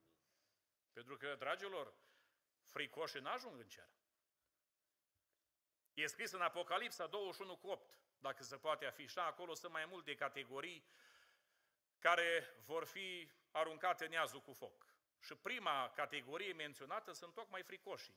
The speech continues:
"Dar cât despre fricoși, necredincioși, scârboși, ucigași, curvari, vrăjitori, închinătorii la idol și toți mincinoșii, partea lor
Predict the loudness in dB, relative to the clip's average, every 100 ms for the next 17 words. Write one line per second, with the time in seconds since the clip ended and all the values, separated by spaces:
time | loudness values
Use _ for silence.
0 | 8 10 10 4 -4 2 4 4 -2 -6
1 | -4 -6 -4 -6 -6 -12 -18 _ _ _
2 | _ _ -4 2 2 4 0 0 -4 -6
3 | -6 -6 -10 -16 _ _ -8 -6 -2 -2
4 | -4 -6 -10 -4 -2 -2 -6 -10 -2 0
5 | 0 -4 -6 -8 -4 -4 -4 -12 -20 -20
6 | -2 2 2 2 4 4 4 2 6 6
7 | 6 2 -2 -2 -2 -2 -2 -6 -8 -6
8 | -4 -4 -4 -2 4 6 4 2 2 2
9 | 0